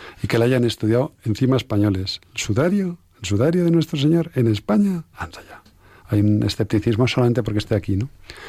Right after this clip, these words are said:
Pues bien, el sudario de Oviedo, eh, muestra manchas de sangre deslavada, como, como digo, en una proporción de un sexto, que han llegado por sucesivas oleadas, y la explicación de esas manchas la ha dado un equipo nuestro, no yo, yo no estaba en el,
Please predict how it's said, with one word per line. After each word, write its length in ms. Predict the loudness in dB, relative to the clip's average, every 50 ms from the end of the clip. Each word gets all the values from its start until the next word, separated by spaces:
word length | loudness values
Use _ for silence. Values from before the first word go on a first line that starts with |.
| -16 -16 -18 -18 -20 -20 -20 -20 _ -2
Pues 160 | -2 0 2
bien, 280 | 2 2 2 0 -2 -8 _ _
el 140 | -2 -2 -2
sudario 360 | 0 0 0 2 2 2 2
de 100 | 2 2
Oviedo, 440 | 2 2 2 2 0 -2 -4 -6 -12 _ _ _ -4
eh, 380 | -2 0 2 2 0 0 -2 -6 _ _ _
muestra 500 | 0 2 2 2 0 -2 -2 0 0 2
manchas 380 | 2 2 2 2 0 0 0
de 80 | 0 0
sangre 440 | 2 2 2 2 2 0 -2 -4 -6 -12 _ _ _ -20 -20 -20 -20 -20 -20 _ _ _ _
deslavada, 680 | -4 -2 0 0 2 2 2 2 2 2 2 0 -2 -4 -8 -14 _
como, 320 | -8 -4 -2 -2 -2 -2
como 200 | -2 0 2 2
digo, 220 | 2 2 2 2 2
en 60 | 2
una 160 | 0 0 0
proporción 420 | -2 -2 -2 -2 -2 0 0 0
de 80 | 2 2
un 60 | 2
sexto, 500 | 2 0 0 -2 -2 -2 -2 -2 -2 -2 -4 -10 -20 -20 -20 -20 -20 -20 -8 -2
que 80 | 0
han 60 | 2 2
llegado 240 | 2 2 2 0
por 120 | 0 -2 -2
sucesivas 520 | -2 -2 -2 0 0 2 2 0 0 0
oleadas, 540 | 0 2 2 2 2 0 -2 -4 -6 -8 -12 _ _ _ -20 -20 _ _ _ _
y 200 | -2 0 0 2
la 140 | 2 0 0
explicación 420 | 0 0 -2 -2 0 2 2 2
de 80 | 4 2
esas 180 | 2 2 2 2
manchas 320 | 2 2 2 0 0 0
la 60 | 2
ha 40 | 2
dado 140 | 2 0 0
un 140 | 0 0 0
equipo 280 | 0 -2 -2 -2 0
nuestro, 380 | 2 2 2 0 -2 -4 -4 -4 -4
no 120 | -4 -2
yo, 240 | 0 2 2 0 0 0
yo 120 | -2 0
no 60 | 0 0
estaba 340 | -2 -2 0 0 0 2
en 80 | 0 0
el, 200 | 0 0 -2 -4